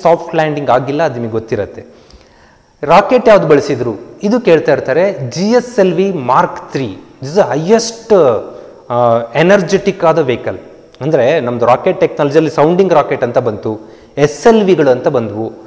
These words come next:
ಎ ಎಸ್ ಎಲ್ ವಿಗಳು ಅಂತ ಬಂತು, ಪಿ ಎಸ್ ಎಲ್ ವಿಗಳು ಬಂದ್ವು. ಪಿ ಎಸ್ ಎಲ್ ವಿ ಎಕ್ಸ್ ಎಲ್ series ಬಂತು, ಜಿ ಎಸ್ ಎಲ್ ವಿಗಳು ಬಂದ್ವು, ಜಿ ಎಸ್ ಎಲ್ ವಿ Mark two ಬಂತು, ಜಿ ಎಸ್ ಎಲ್ ವಿ Mark three.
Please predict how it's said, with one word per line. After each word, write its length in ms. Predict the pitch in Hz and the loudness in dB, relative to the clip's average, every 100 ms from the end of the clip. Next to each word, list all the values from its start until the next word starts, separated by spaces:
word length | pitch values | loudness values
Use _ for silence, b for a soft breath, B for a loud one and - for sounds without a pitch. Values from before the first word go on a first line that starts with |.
| B B 143 | B B 2
ಎ 120 | 160 | 6
ಎಸ್ 340 | 214 233 - | 8 6 4
ಎಲ್ 140 | 190 165 | 2 2
ವಿಗಳು 220 | 156 139 | 2 2
ಅಂತ 180 | 127 147 | 0 0
ಬಂತು, 340 | 120 107 113 | -2 -4 -8
ಪಿ 300 | - - 190 | -8 -4 0
ಎಸ್ 260 | 226 240 214 | 2 2 0
ಎಲ್ 120 | 180 | 0
ವಿಗಳು 240 | 160 147 | 0 0
ಬಂದ್ವು. 520 | 117 113 110 110 - - B B | 0 -2 -4 -6 -8 -18 B B
ಪಿ 100 | 196 | 2
ಎಸ್ 220 | 208 220 | 4 4
ಎಲ್ 80 | 214 | 4
ವಿ 120 | 208 | 4
ಎಕ್ಸ್ 260 | 175 135 - | 2 2 2
ಎಲ್ 140 | 226 | 2
series 360 | 220 170 165 - | 2 0 -2 -2
ಬಂತು, 580 | 120 107 113 113 - B B B B | -4 -4 -8 -8 -12 B B B B
ಜಿ 200 | 123 143 | -6 2
ಎಸ್ 300 | 202 226 226 | 4 4 4
ಎಲ್ 120 | 190 165 | 2 4
ವಿಗಳು 200 | 156 123 | 2 2
ಬಂದ್ವು, 340 | 117 110 110 | 0 -6 -8
ಜಿ 200 | 107 135 | -2 2
ಎಸ್ 180 | 190 196 | 2 4
ಎಲ್ 80 | 202 | 2
ವಿ 80 | |
Mark 480 | 175 147 170 - - | 4 4 2 0 -2
two 140 | 254 240 | 2 4
ಬಂತು, 560 | 151 113 113 107 - B B B | 2 -2 -6 -8 -10 B B B
ಜಿ 140 | 127 | 0
ಎಸ್ 180 | 160 160 | 0 0
ಎಲ್ 80 | 147 | -2
ವಿ 80 | 147 | -2
Mark 500 | 117 127 131 - - | 0 -2 -2 -10 -6
three. 260 | 135 98 | -4 -4